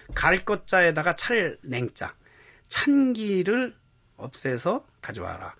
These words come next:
그래서 옛날에는 다 따뜻하게 먹었습니다. 그래서 지금 찬기를 없애는 것이 막걸리 같은 경우 이렇게 뭐 불 위에다 데우려는 게 아니라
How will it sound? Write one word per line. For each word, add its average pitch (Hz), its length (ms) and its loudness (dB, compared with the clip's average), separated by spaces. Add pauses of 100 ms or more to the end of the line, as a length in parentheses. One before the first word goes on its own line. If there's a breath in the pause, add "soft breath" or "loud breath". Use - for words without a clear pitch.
(160 loud breath)
그래서 165 240 -4
옛날에는 170 360 0
다 196 160 -10
따뜻하게 185 520 -4
먹었습니다. 107 420 -8
그래서 120 220 -12 (500 loud breath)
지금 156 400 -4 (420)
찬기를 190 500 -4
없애는 151 560 0
것이 143 200 -4
막걸리 160 340 -2
같은 143 320 0
경우 180 360 2 (580 soft breath)
이렇게 147 400 -2 (520 soft breath)
뭐 120 360 -2 (160)
불 196 260 0
위에다 196 260 4
데우려는 170 500 2
게 120 60 -4
아니라 110 420 -4